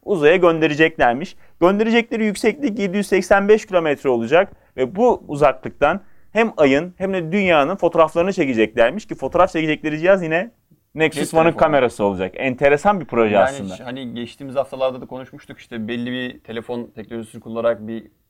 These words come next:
Speaker 2: si-, uydu sistemi yapmışlardı hani.
Speaker 1: Evet, o da
Speaker 2: Artık
Speaker 1: şeydi, bu biliyorsunuz Amerika'nın drone uçakları var.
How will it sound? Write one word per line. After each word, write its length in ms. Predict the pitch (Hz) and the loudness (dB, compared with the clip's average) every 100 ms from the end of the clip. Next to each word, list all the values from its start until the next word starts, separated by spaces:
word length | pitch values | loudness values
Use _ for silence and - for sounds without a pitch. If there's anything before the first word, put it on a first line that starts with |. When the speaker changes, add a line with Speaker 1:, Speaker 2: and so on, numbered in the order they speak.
| _ | _
Speaker 2:
si-, 320 | - - 117 | -20 -18 -10
uydu 180 | 107 110 | -8 -8
sistemi 320 | - - 113 | -12 -10 -6
yapmışlardı 500 | 107 101 - 107 104 | -6 -8 -4 -2 -2
hani. 200 | 107 127 - | -4 -4 2
Speaker 1:
Evet, 260 | 156 143 | 4 6
o 140 | 185 175 | 4 6
da 40 | |
Speaker 2:
Artık 280 | 208 120 127 | 4 4 2
Speaker 1:
şeydi, 520 | - 185 131 117 85 - - | 2 2 4 2 0 -10 -4
bu 400 | 131 156 156 - _ | 2 2 2 -2 _
biliyorsunuz 500 | 139 175 170 147 123 - | -2 2 2 0 -6 -2
Amerika'nın 520 | 135 147 156 151 135 | 0 2 2 0 2
drone 200 | 139 156 | 0 0
uçakları 520 | 139 151 - 170 175 | -2 -4 0 2 6
var. 180 | 165 | 6